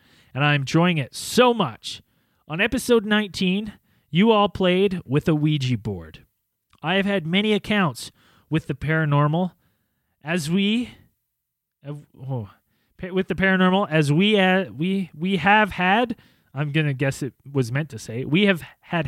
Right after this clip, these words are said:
had demonic encounters, and one of those events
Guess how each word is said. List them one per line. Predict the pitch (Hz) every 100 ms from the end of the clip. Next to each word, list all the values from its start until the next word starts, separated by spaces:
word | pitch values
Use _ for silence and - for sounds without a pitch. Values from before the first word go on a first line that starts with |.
| -
had | 214 196 190 - _ _ _ _ _ 127
demonic | 151 151 170 202 208
encounters, | 190 - 190 190 117 151 - - _ _ _ _ _
and | 143 147
one | 175
of | 214
those | 208 185
events | 147 175 175